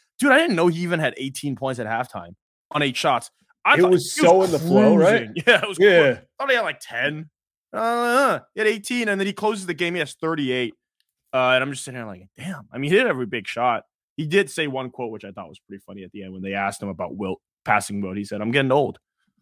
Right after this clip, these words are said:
Speaker 1: He's gonna be thirty-five,
Speaker 2: <laughs>
Speaker 1: dude. He's gonna be thirty-five in a month, man. It's crazy.
Speaker 2: It is, dude. He's turning thirty-five in six weeks. I don't, I don't even wanna go there.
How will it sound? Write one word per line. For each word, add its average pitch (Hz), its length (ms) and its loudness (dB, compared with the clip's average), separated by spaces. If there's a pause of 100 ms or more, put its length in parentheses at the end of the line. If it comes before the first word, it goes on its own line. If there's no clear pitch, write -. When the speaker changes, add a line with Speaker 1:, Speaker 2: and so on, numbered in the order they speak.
(140)
Speaker 1:
He's - 60 -12
gonna 160 160 -2
be - 40 0
thirty-five, 147 480 4
Speaker 2:
<laughs> 143 220 2
Speaker 1:
dude. 143 120 2
He's 139 100 4
gonna 170 100 4
be 175 140 -2
thirty-five 196 560 4
in 160 80 -2
a - 20 -2
month, 101 320 -8
man. 107 340 -12
It's - 280 -20
crazy. 180 340 -2
Speaker 2:
It 170 80 -2
is, 196 220 -2 (180)
dude. 101 280 -10 (320)
He's 143 280 -4
turning 143 400 -2
thirty-five 117 840 -4
in 110 420 -8
six 117 340 -8
weeks. 113 320 -8
I 107 100 -6
don't, 113 100 -8
I - 80 -14
don't 139 100 -2
even 127 140 -2
wanna 110 180 -6
go 110 220 -6
there. 110 300 -6